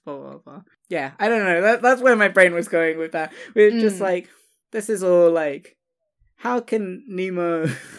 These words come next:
Speaker 2: <laughs>
Speaker 1: ratif-, ratify, that's not the right word, uh, square away the fact that Valjean
Speaker 2: Yeah.
Speaker 1: has these thoughts at the same time as, like,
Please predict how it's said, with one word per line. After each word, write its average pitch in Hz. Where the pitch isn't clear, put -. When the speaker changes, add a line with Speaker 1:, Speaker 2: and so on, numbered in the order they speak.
Speaker 2:
<laughs> -
Speaker 1:
ratif-, 240
ratify, 202
that's 185
not 160
the 156
right 151
word, 147
uh, 165
square 180
away 156
the 143
fact -
that -
Valjean 180
Speaker 2:
Yeah. 196
Speaker 1:
has 156
these 165
thoughts 139
at 160
the 170
same 151
time 143
as, 143
like, 139